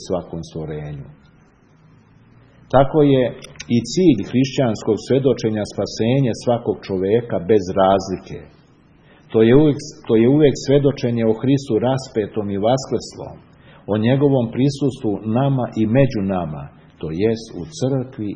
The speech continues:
i crkvom, blagodatnom silom Duha Utešitelja,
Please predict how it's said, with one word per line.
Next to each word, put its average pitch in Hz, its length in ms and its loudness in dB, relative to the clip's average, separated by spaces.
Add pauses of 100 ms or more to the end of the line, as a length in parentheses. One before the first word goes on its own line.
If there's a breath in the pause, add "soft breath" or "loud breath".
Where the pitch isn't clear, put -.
(160)
i - 20 -8 (120)
crkvom, 98 640 -6 (540 loud breath)
blagodatnom 123 800 4 (140)
silom 127 360 2 (140)
Duha 139 300 0 (120)
Utešitelja, 113 800 -2